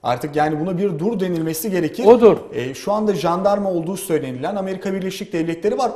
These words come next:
Speaker 1: O da kan dökülmesinden yana taraf.
Speaker 2: Öyle.
Speaker 1: Öyle değil
Speaker 2: Öyle.
Speaker 1: mi?
Speaker 2: Onun için yani neslimizin çok,
Speaker 1: Hı hı.
Speaker 2: e, bilinçli, şuurlu yetişmesi lazım.
Speaker 1: Hı hı.
Speaker 2: İntikam hırsı, hırs-, e, hırsıyla değil,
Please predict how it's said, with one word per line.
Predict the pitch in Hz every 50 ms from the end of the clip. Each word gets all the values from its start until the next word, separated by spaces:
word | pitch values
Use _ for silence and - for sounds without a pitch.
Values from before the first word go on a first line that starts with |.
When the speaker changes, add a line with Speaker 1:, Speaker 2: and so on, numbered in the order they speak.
| - 156 180
Speaker 1:
O | 208 240
da | 277 262 254 - -
kan | - 220 226 254 254
dökülmesinden | 262 - 254 247 240 240 233 233 240 233 233 233 233 226
yana | 202 156 139 120 -
taraf. | - 107 101 - -
Speaker 2:
Öyle. | 196 202 196 185 156 123 113 - - - - - _ _ -
Speaker 1:
Öyle | - 139 147 151 170
değil | 214 247
Speaker 2:
Öyle. | 202 196 180 143
Speaker 1:
mi? | 107 95 - - - - - _ _ _ -
Speaker 2:
Onun | 233 240 269 277
için | 240 - - - 240 233 - - 175
yani | 196 214 220 202 196 190 190
neslimizin | 208 202 208 - - 226 220 208 190 175 208 208 202 196 165
çok, | - - 185 185 175 120
Speaker 1:
Hı |
hı. | 104 107 110 110 139 160 156 156 151
Speaker 2:
e, | 147 - 143
bilinçli, | 185 190 202 202 175 - - - 175 170 180 170
şuurlu | 175 - - 180 175 170 165 160 180 180
yetişmesi | 160 165 - - - - 165 151 - - 170 156 151 - - 175 170
lazım. | 190 196 95 90 85 98 101 208 208 208 - - - _ _ _ _ _ _ - - - _ - 117
Speaker 1:
Hı |
hı. | -
Speaker 2:
İntikam | 170 190 196 208 - 196 - 180 180 170 160 135
hırsı, | 135 156 156 143 - - - 151
hırs-, | 143 139 139 143 139 143 147 135 131 - - -
e, | 147 143 143 143
hırsıyla | 135 151 139 - - - 156 151 143 143 139 131 123
değil, | 156 170 185 208 220 220 208 208